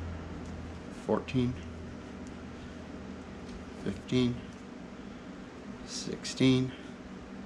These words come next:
seventeen, eighteen, nineteen, twenty,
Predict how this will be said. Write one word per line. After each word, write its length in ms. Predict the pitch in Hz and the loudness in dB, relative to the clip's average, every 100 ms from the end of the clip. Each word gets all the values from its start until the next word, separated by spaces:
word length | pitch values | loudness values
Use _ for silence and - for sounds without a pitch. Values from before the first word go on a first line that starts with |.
| - - - - - - - - - - | -10 -10 -10 -10 -10 -10 -8 -8 2 4
seventeen, 600 | 87 117 120 131 123 123 - - - - - - - - - - - - - - - - | 6 6 8 8 8 6 -2 -8 -8 -8 -8 -8 -8 -8 -8 -6 -6 -6 -8 -8 -6 0
eighteen, 640 | 107 - - 135 135 127 - - - - - - - - - - - - - - - - - - | 0 2 10 12 12 12 4 -8 -10 -10 -10 -10 -10 -10 -10 -10 -8 -8 -8 -8 -8 -8 -4 2
nineteen, 760 | - - - 131 127 123 123 - - - - - - - - - - - - - - - - - - - - - - - - | 4 4 4 6 8 8 6 0 -8 -10 -10 -10 -10 -10 -10 -10 -10 -10 -8 -8 -8 -8 -8 -8 -8 -8 -8 -8 -8 -8 -8
twenty, 500 | - - 95 107 131 | -6 2 8 8 8